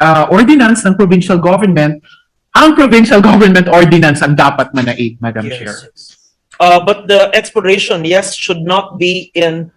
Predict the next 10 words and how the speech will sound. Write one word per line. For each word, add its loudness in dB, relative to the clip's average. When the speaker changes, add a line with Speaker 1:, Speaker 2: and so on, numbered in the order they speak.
Speaker 2:
watershed -2
forest -2
reserve. -6
Speaker 1:
That -4
too, 2
Speaker 2:
I 0
Speaker 1:
Madam -4
Speaker 2:
am -8
told 0
Speaker 1:
Chair. 0